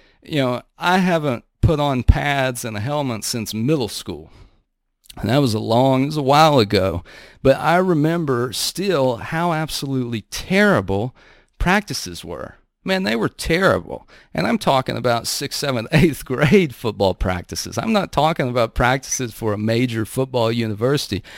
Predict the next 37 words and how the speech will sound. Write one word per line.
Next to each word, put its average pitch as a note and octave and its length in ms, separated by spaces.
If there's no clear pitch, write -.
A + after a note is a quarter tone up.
I C3+ 100
can C#3+ 160
only F3+ 280
imagine A#2+ 520
how G2+ 220
grueling G#2 800
what A2+ 200
these A#2+ 200
guys A#2 320
have A#2 180
to - 100
do B2 380
in C3 140
the G#2+ 80
Florida D3 560
heat B2+ 420
is. A2+ 500
And D3 240
so, F3 400
you F#4+ 160
know, D4 100
if A#3+ 140
you B3+ 80
wanna A3+ 360
have F#3+ 240
some E3 200
former G3+ 340
players F3+ 640
in D3+ 180
cargo D#3+ 380
shorts D#3 500
run D3+ 160
out C#3+ 200
on C#3 160
the B2 80
field E3 500
and A#2 340